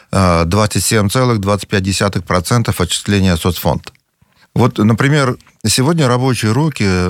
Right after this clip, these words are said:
таких специалистов, как там слесарь, э, токарь,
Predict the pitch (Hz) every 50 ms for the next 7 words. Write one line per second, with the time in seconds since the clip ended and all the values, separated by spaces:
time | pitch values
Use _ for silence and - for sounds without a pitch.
0 | 87 87 - - - - _ - 101 - - 120 110 - - - 87 - 113 113
1 | 117 120 113 92 - 90 - - 82 80 78 - 82 80 80 82 - - - 110
2 | 117 120 110 - - 98 90 85 85 - - - - - - - - - - _
3 | - 95 92 - 113 117 110 90 - 95 90 113